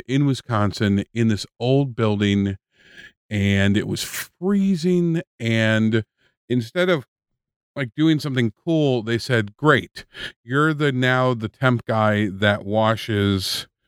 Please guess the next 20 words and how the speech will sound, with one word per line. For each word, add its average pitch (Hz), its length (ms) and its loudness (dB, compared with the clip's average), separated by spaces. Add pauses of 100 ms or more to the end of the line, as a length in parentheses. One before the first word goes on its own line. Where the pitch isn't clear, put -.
(680)
uh, 95 500 2 (100)
the 104 100 -2
metal 110 580 0
parts - 460 0
that 98 120 0
have 95 140 0
been 95 160 2
cut 101 240 -2
out." - 460 -6 (760)
And 101 180 -4
we 143 140 2
washed 147 520 -2
them 110 260 2 (100)
in 101 200 -2
chemicals 127 880 0 (360)
that 101 240 2
were 104 340 2
four 123 520 -2
miles 101 460 -2
longs. - 720 -4